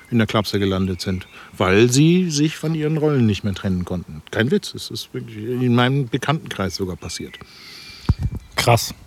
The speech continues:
Speaker 2: Also, aber ich meine, ich versteh's irgendwo, weil man f-, vielleicht die Grenze nicht mehr hat, wie viel kann man von sich da reingeben, so, und dann strahlt es vielleicht zurück, weil wenn diese Grenze so verschwimmt, also ich könnte mir das psychologisch schon, äh,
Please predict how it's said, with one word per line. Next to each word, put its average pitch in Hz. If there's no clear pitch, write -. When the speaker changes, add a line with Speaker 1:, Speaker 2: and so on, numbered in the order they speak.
Speaker 2:
Also, 156
aber 160
ich 151
meine, 170
ich 156
versteh's 170
irgendwo, 160
weil 143
man 143
f-, 139
vielleicht 143
die 151
Grenze 160
nicht 156
mehr 143
hat, 147
wie 156
viel 165
kann 147
man 151
von 143
sich 170
da 143
reingeben, 202
so, 208
und 185
dann 143
strahlt 139
es 190
vielleicht 156
zurück, 156
weil 131
wenn 147
diese 147
Grenze 165
so 165
verschwimmt, 180
also 156
ich 156
könnte 170
mir 165
das 156
psychologisch 156
schon, 160
äh, -